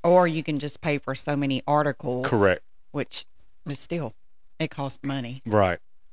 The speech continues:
Speaker 2: And again, we also are looking to expand our mixing board.
Speaker 1: Yeah.
Speaker 2: Uh, we do have an older mixing board that only has two mics that are,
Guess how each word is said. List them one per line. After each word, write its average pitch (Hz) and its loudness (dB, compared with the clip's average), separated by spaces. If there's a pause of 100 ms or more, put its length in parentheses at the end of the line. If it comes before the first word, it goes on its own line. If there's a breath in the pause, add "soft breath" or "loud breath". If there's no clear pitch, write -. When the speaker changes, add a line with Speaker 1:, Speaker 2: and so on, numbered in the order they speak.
Speaker 2:
And 131 6 (580)
again, 104 2 (560)
we 104 2
also 104 4
are 101 2
looking 101 0
to 101 0
expand 98 2
our 85 0
mixing 113 2
board. 123 6 (100)
Speaker 1:
Yeah. 139 -6 (180)
Speaker 2:
Uh, 90 -2
we 98 2
do 104 4
have 101 4
an 95 -2
older 101 4 (200)
mixing 101 2
board 104 4
that 90 2
only 101 2
has 104 2
two 110 2
mics 101 0 (320)
that 95 4
are, 92 0